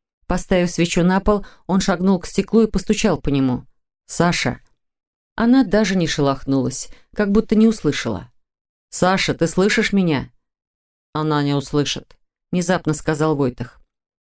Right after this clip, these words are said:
Максим обернулся к нему. "Почему?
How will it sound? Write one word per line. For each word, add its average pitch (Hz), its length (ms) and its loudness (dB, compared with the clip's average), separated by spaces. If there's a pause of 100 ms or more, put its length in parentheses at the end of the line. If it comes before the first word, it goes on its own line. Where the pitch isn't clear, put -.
(180)
Максим 190 340 2
обернулся 208 520 2
к - 80 -10
нему. 151 360 0 (440)
"Почему? 139 520 0